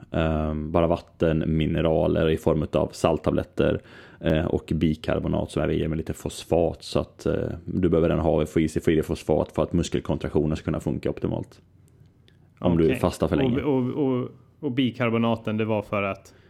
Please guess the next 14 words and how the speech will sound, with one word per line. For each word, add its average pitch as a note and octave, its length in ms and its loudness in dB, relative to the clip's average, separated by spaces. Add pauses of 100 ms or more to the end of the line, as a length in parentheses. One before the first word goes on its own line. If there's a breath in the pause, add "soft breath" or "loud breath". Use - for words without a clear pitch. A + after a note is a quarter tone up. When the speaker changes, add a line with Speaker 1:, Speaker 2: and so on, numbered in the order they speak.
(140 soft breath)
Speaker 1:
Ja, B2 140 4
det B2+ 60 6
var G#2 160 8
just G2+ 180 4
det. D#2+ 180 2
Natriumbikarbonat, E2+ 840 0
så D#2+ 100 -4
får E2 160 -2
jag D#2+ 60 0
även D#2+ 120 -2
med D#2+ 100 -2
mig D#2 60 -2
en D2 60 -4
fosfatgrupp. - 800 -4